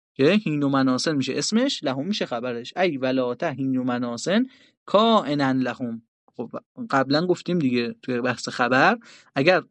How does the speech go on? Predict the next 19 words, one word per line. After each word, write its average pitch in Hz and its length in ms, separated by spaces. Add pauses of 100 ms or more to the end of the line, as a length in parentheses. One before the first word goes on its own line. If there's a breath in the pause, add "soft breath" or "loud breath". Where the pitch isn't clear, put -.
ظرف 165 260
و 131 60
جار 127 260
و 127 40
مجرور 127 340
بیان 123 200
خبر 123 380
واقع 123 420
بشون، 131 520
اینها 156 240
متعلق 151 500
به 202 100
یک 202 120
عام 165 200 (100)
محذوفن، 139 560
مثل 131 180
کائن، 127 480 (400)
مثل 123 160
یکونو. 131 540